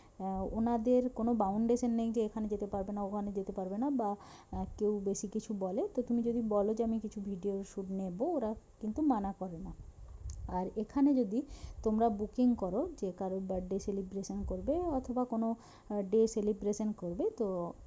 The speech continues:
এটা সেই জন্য হল রাখা আছে। ওনারা বলেছিলেন যে তিরিশ চল্লিশ জনের মতো এখানে ক্যাপাসিটি, তো এখানে টেবিল আর চেয়ার রাখা আছে, আর পুরোটাই কিন্তু কাঁচ দিয়ে ঘেরা। আর এখানে একটা বেসিন রাখা ছিল।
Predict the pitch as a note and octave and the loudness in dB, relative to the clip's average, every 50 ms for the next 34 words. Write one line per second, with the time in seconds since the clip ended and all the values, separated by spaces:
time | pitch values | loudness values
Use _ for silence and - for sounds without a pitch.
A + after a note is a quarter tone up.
0 | - - G#3+ G3 - G3+ G#3 - - A3 G#3 G3 - G#3+ G#3 G#3 G#3 - - G3 | -8 -6 -6 -2 -2 -2 -2 0 0 0 0 0 0 0 0 -2 -2 -2 -2 0
1 | F#3 F#3 F#3+ F#3+ F#3 F3+ F3+ - - F3+ F3+ F3 - - D#4 G4+ - - - - | 0 0 0 0 -2 -2 -4 -4 -6 -6 -6 -6 -4 -2 -2 -4 -4 -8 -20 -20
2 | - - - - - G#3 G#3 G3 G3 G#3+ G#3 G#3 G#3 G#3+ G#3 G#3+ - A3 A3 A3 | -20 -20 -14 -8 -4 -2 0 0 0 0 0 0 0 0 -2 -2 -2 -2 0 0
3 | A3 A3 A3 A#3 A#3 - A#3+ A#3 A#3 A3+ - - A#3 A3 G#3+ G#3 A3 A3+ A3 - | 2 2 2 0 0 2 0 0 0 0 0 2 2 2 2 2 0 0 0 -2
4 | - - G#3+ G#3 G#3 G#3 G#3+ G#3+ G#3 G#3 G#3 G#3 G#3 G#3 G#3+ G#3+ A3 G#3+ - G3 | -4 -4 -2 -2 0 0 0 -2 -2 -2 -2 -4 -2 -2 -2 -2 -2 -2 -2 -4
5 | F#3 - G3 F#3 - G#3+ - D4+ D#4+ D#4 - G3+ F#3+ F3 F3+ F3+ F3+ - G3+ G3+ | -2 -2 -4 -4 -4 -6 -4 -4 -4 -2 -2 -2 -2 -2 -2 -4 -6 -6 -6 -6
6 | G3 - - G3+ G3 G3 A#3+ B3+ B3+ A#3+ A#3+ - - G3+ G3 G3 F#3+ F#3+ F#3+ F#3+ | -4 -2 0 0 0 2 2 2 0 0 -2 -4 -2 0 0 0 0 -2 -4 -4
7 | - - - - - - E4+ G4 - - - - - - - - - F#3 F3+ F3 | -4 -4 -4 -4 -2 -4 -4 -4 -6 -10 -20 -20 -20 -20 -12 -6 -4 -2 -2 -2
8 | - - B3 B3 B3+ A#3+ A#3+ B3 B3 - G3+ G3 F#3+ - D#4+ A4 A4 - - - | 0 4 6 6 6 6 4 2 0 0 -2 -4 0 2 2 2 2 0 -4 -4
9 | G3+ F#3 F3+ F3+ - - F#3 F#3+ G#3+ B3 D4+ C#4 D4 - F#3 E3 E3+ E3 E3+ - | -4 -4 -4 -6 -8 -8 -6 -2 2 2 2 0 0 -2 -4 -4 -4 -4 -8 -10
10 | - - - - - - - F3 F3 F3+ E3+ F3 - G3 F#3+ F#3+ - - D4+ E4 | -18 -20 -20 -20 -18 -12 -8 -4 -2 -2 -2 -4 -4 -6 -6 -4 -2 -2 0 2
11 | D4+ A#3 F#3 - - - F#3+ F#3 E3+ E3+ D3+ E3 - - - E3 E3+ | 2 2 2 0 0 -2 -2 -2 -2 -4 -6 -8 -10 -10 -10 -8 -8